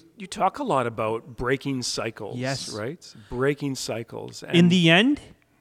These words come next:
Speaker 2: that's what it came down to. Me talking to God, finding ways to be a better person because I wanted to be a role model for my children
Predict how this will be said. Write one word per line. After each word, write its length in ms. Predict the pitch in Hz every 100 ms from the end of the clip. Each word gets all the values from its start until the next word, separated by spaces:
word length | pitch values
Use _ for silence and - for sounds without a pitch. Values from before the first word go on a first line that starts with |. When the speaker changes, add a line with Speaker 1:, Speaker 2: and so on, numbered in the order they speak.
| -
Speaker 2:
that's 400 | 131 156 190 226
what 80 |
it 60 | 208
came 220 | 196 190
down 300 | 160 170 202 -
to. 160 | 151 113 _ _ _
Me 240 | 135 180 233
talking 360 | 240 240 254 220
to 40 |
God, 440 | 160 160 190 214 - _ _ _
finding 460 | - 175 185 208 170
ways 320 | 175 226 - -
to 40 |
be 200 | 135 180
a 60 | 180
better 320 | 151 185 170
person 440 | - 185 - 226 208 _ _ _ -
because 200 | - 156
I 60 |
wanted 260 | 156 170 175
to 60 | 147
be 360 | 127 170 165 _ _ _
a 120 | 139
role 180 | 131 151
model 260 | 165 170 170
for 140 | -
my 140 | 156 147
children 480 | - 156 160 175